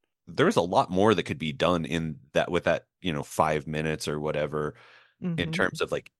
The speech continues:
Speaker 1: you know, I don't wanna be like, it, it doesn't advance the plot, but, like, legitimately, like, it's just, it's stopping your plot, like, dead in its tracks.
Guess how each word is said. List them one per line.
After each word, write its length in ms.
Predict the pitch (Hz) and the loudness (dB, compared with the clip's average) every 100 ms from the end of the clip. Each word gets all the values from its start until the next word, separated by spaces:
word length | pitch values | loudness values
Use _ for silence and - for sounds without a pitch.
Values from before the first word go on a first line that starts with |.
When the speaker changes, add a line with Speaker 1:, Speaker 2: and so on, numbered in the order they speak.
| - | -8
Speaker 1:
you 100 | 87 | -6
know, 120 | 80 - | -4 -4
I 80 | 82 | -2
don't 140 | 78 | -2
wanna 160 | 73 69 | -4 -8
be 200 | 69 65 | -10 -8
like, 280 | 62 - _ _ _ _ _ _ _ _ - | -8 -10 _ _ _ _ _ _ _ _ -8
it, 160 | 80 - _ _ _ _ _ - | -8 -8 _ _ _ _ _ -4
it 120 | 90 | 6
doesn't 260 | 143 165 120 | 6 8 6
advance 400 | 98 170 185 - | 6 6 4 0
the 80 | 107 | 2
plot, 360 | - 175 - 85 | 8 8 8 4
but, 220 | 98 - | 4 6
like, 220 | 92 87 - | 4 2 -4
legitimately, 760 | 90 92 139 110 87 76 80 76 | -2 6 8 6 4 0 0 0
like, 180 | 85 - | -2 2
it's 240 | 107 110 | 2 2
just, 300 | 98 101 - _ 87 | 4 4 4 _ -6
it's 260 | 80 110 - | 0 0 0
stopping 520 | - 117 120 107 87 | 4 8 8 6 2
your 140 | 82 80 | 0 0
plot, 340 | - 80 - | 4 4 4
like, 200 | 78 - - - 82 | -2 -4 -14 -20 0
dead 280 | 95 87 80 | 4 4 2
in 220 | 80 85 | 0 -2
its 400 | 80 - - - | -2 -6 -10 -10
tracks. 720 | - 87 87 69 - - - | -4 0 0 -2 -6 -12 -14